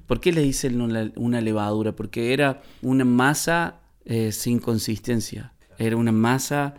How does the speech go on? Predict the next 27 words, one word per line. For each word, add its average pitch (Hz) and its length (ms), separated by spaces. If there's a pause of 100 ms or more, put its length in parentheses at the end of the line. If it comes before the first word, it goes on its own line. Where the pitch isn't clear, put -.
inflada, 110 840 (120)
la 107 140
vida 123 300
inflada. 113 720 (240)
Mostrar 117 440
un, 120 200
un 117 500
estilo 113 360
de 113 80
vida 110 200
que 110 80
no 110 140
llevamos, 135 800 (100)
aconsejar 113 600
sobre 113 300
algo 110 240
que 107 120
no 113 140
vivimos, 127 760 (400)
el 113 80
juicio 120 340
hacia, 110 200
hacia 104 340
los 101 100
demás, 117 480
el 110 100
orgullo. 113 760